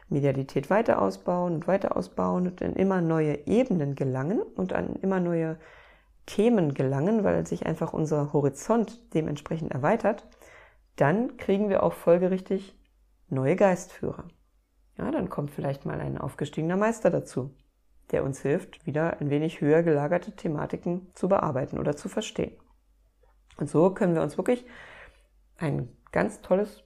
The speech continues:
Portfolio an verschiedensten Wesenheiten suchen, die uns einfach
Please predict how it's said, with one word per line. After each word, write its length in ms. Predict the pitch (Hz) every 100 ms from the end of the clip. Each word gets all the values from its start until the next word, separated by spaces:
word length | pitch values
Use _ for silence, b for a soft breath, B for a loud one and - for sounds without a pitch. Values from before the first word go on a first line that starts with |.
| _
Portfolio 460 | - 160 - 170 202
an 360 | - 165 185 185 _ _ -
verschiedensten 800 | - - 196 330 320 - 214 196
Wesenheiten 760 | 170 180 202 180 180 180 180 B B
suchen, 680 | 165 170 185 190 185 226 -
die 180 | - 160
uns 240 | - 160 156
einfach 540 | 147 143 165 160